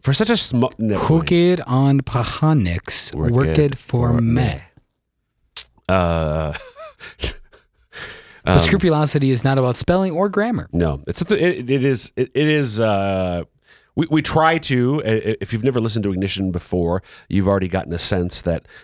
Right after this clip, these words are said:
Speaker 1: we try to keep things light and informal. Um, generally speaking, we do. We
Speaker 2: Yeah.
Speaker 1: do.
Speaker 2: Yeah, babe, babe.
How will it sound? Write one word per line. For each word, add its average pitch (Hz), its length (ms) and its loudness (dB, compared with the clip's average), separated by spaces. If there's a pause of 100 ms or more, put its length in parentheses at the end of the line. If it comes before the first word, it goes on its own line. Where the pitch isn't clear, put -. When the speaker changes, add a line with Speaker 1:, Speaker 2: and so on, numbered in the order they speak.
(140)
Speaker 1:
we 92 140 2
try 104 280 0
to - 120 -10
keep - 240 -8
things 85 500 -2
light 85 480 -4
and 92 80 -4
informal. 107 600 -2 (760)
Um, 80 760 0
generally 95 340 0
speaking, - 460 -6
we 85 100 0
do. 73 320 -4 (140)
We - 100 4
Speaker 2:
Yeah. 92 160 4
Speaker 1:
do. 80 220 -2 (180)
Speaker 2:
Yeah, 92 120 2
babe, 90 180 -4
babe. - 140 -6